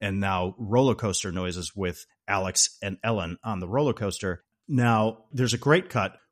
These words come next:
where Beth, again, is driving frantically, and she almost hits those people crossing the street, and she screams, and it immediately cuts to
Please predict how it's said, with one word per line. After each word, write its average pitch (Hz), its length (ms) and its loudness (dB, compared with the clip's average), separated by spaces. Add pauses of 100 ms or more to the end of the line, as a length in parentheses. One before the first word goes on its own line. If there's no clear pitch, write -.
where 107 520 4
Beth, 127 360 2
again, 110 280 2
is 107 120 -2
driving 113 340 2
frantically, 107 560 -2
and 110 100 -12
she 101 140 -4
almost 107 220 0
hits 123 180 -2
those 123 160 0
people 110 240 0
crossing 117 340 -2
the 95 40 -4
street, 117 320 -4
and 104 120 -4
she 127 280 0
screams, 156 800 2
and 135 120 4
it 127 120 4
immediately 143 1080 2
cuts - 400 4
to 139 360 0